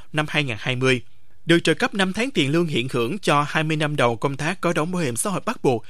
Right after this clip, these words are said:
Từ năm thứ hai mươi mốt trở đi, cứ mỗi năm công tác có đóng bảo hiểm xã hội bắt buộc,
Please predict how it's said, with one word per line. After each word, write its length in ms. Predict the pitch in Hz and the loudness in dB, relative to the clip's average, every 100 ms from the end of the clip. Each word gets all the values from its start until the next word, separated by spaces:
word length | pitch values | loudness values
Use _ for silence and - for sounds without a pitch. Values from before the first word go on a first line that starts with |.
| - - - - | -12 -12 -12 -2
Từ 200 | 160 156 | 4 4
năm 260 | 156 180 185 | 4 0 0
thứ 180 | 214 240 | -2 -4
hai 160 | 185 165 | -2 0
mươi 120 | 156 | 0
mốt 180 | 156 233 | 0 -2
trở 140 | - 123 | 0 2
đi, 260 | 147 139 139 - - - | 4 4 2 -10 -8 2
cứ 220 | 165 214 | 4 4
mỗi 160 | 214 135 | 0 0
năm 180 | 139 131 | -2 0
công 200 | 127 123 | 0 0
tác 200 | 139 175 | -4 -2
có 120 | 165 | -2
đóng 220 | 151 165 | -2 -2
bảo 100 | 156 | -2
hiểm 280 | 165 110 117 | 0 -2 -4
xã 120 | - | -4
hội 160 | 175 117 | -2 -2
bắt 160 | 220 - | -4 2
buộc, 220 | 139 120 | 2 2